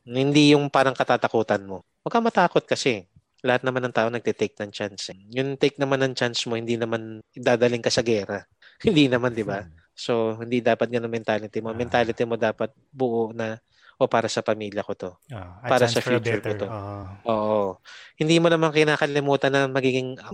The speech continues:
Speaker 1: malungkot nung umalis ako." Hindi ko maalis yun. Iba ang saya sa Pilipinas, iba ang saya dito. Kasi sa Pilipinas, anytime na lumabas ka, ang dami mong kaibigan kaagad eh, di ba?
Speaker 2: Mm.
Speaker 1: Diyan lang.
Speaker 2: Kahit wala kang pera.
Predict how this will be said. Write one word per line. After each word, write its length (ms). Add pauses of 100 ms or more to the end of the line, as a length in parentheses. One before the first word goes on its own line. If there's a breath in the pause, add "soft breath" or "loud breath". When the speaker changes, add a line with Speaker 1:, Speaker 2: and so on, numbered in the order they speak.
(180)
Speaker 1:
malungkot 640
nung 160
umalis 320
ako." 420
Hindi 260
ko 140
maalis 480
yun. 200 (380)
Iba 280
ang 100
saya 200
sa 120
Pilipinas, 540
iba 180
ang 120
saya 180
dito. 400 (140)
Kasi 260
sa 180
Pilipinas, 520
anytime 340
na 100
lumabas 340
ka, 120
ang 80
dami 180
mong 160
kaibigan 420
kaagad 380
eh, 120
di 100
ba? 160
Speaker 2:
Mm. 240
Speaker 1:
Diyan 260
lang. 160
Speaker 2:
Kahit 140
wala 180
kang 160
pera. 460